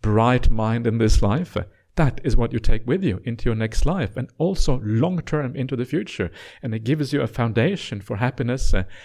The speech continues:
and if you don't go, if you go further, it also gives you the foundation for stream entry, awakening, deep samadhi, all of those beautiful things on the path, uh, that is where you should invest your time, uh. Don't wo-, don't worry about this world of ours, uh.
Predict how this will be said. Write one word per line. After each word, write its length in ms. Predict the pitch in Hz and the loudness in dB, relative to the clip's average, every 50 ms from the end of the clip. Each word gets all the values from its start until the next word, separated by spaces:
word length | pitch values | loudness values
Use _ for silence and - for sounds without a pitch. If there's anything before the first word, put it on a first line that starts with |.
| - - - | -20 -12 -8
and 80 | 123 107 | -6 -4
if 140 | 98 - | -4 -4
you 60 | 120 101 | -2 0
don't 260 | 127 123 127 131 - | 0 0 0 0 0
go, 260 | - 117 107 104 107 | 2 2 2 2 0
if 140 | - 110 - | -4 -4 -4
you 60 | 123 | -2
go 140 | 104 107 104 | 0 0 0
further, 460 | 104 - 127 165 220 180 110 101 92 - - - - _ - | 0 2 2 2 2 2 0 0 0 -4 -8 -16 -20 _ -12
it 100 | 131 - | -8 -6
also 240 | 131 123 - - 123 | -4 -2 -2 -2 -2
gives 260 | 113 120 113 110 107 | 0 -2 -2 -2 -4
you 60 | 120 | -4
the 80 | 107 104 | -4 -4
foundation 640 | 107 - 113 110 110 120 127 135 127 - - 139 131 | -4 -4 -6 -4 -4 -4 -4 -4 -6 -8 -12 -14 -10
for 480 | - - 123 117 120 120 110 95 - - _ _ _ _ _ _ | -4 0 2 4 4 4 2 0 -4 -10 _ _ _ _ _ _
stream 380 | - - - 131 127 123 123 | 2 2 4 4 2 0 0
entry, 480 | 120 120 120 - 123 120 123 120 123 - _ _ _ - 107 | -2 -4 -4 -4 -2 -2 -2 -2 -4 -8 _ _ _ -12 -8
awakening, 800 | 95 90 113 117 117 113 - 120 113 117 110 113 117 104 104 113 92 | -4 0 0 0 0 0 -2 -4 -2 0 0 -2 -2 -6 -10 -8 -2
deep 240 | 87 113 113 113 - | 0 0 0 0 2
samadhi, 540 | - - 113 107 101 107 107 107 107 110 - - - | 2 2 2 2 0 -4 -4 -4 -6 -6 -8 -10 -6
all 200 | - 165 165 156 | -6 -4 -4 -4
of 80 | 160 139 | -4 -4
those 160 | 143 127 123 | -4 -4 -2
beautiful 420 | - - 120 - - 104 - 120 | -2 -4 -4 -4 -4 -6 -6 -6
things 260 | 104 - 113 104 95 - | -4 -4 -4 -4 -6 -6
on 100 | 98 98 | -8 -8
the 80 | 98 | -6
path, 280 | - - 104 92 87 90 - - | -4 -4 -4 -4 -6 -8 -8 -6
uh, 120 | 87 85 - - - _ _ _ _ _ _ _ _ | -6 -6 -6 -8 -12 _ _ _ _ _ _ _ _
that 280 | - 151 139 120 - - | -2 0 0 0 -2 -2
is 160 | - 135 113 110 | -2 0 2 2
where 200 | 110 120 113 101 | 2 2 2 2
you 120 | 104 107 | 0 -2
should 220 | 104 - 117 101 | -4 -4 -4 -4
invest 400 | - 113 101 117 107 101 - - | -4 -4 -2 0 4 4 4 4
your 100 | - 95 | 2 0
time, 340 | - - 104 95 90 87 85 95 | 0 2 2 2 2 -2 -4 -8
uh. 100 | 90 82 - - _ _ _ _ _ _ _ _ _ - | -10 -10 -12 -14 _ _ _ _ _ _ _ _ _ -8
Don't 240 | 196 208 180 - - | -8 -6 -6 -8 -6
wo-, 200 | 123 131 - - | -2 -2 -2 0
don't 180 | - 160 165 135 | 0 0 0 2
worry 300 | 117 131 147 170 160 - | 2 4 4 4 4 4
about 320 | 104 110 113 104 101 107 | 2 2 0 0 0 0
this 180 | 120 104 - - | -2 -4 -4 -4
world 640 | 98 101 101 117 131 135 127 110 95 90 87 90 - | -6 -2 0 2 2 4 4 2 2 0 0 -2 -4
of 120 | 104 101 | -6 -4
ours, 480 | - 107 95 95 92 95 92 90 92 - | -4 -4 -6 -6 -4 -6 -6 -6 -6 -8
uh. 100 | 92 90 | -8 -10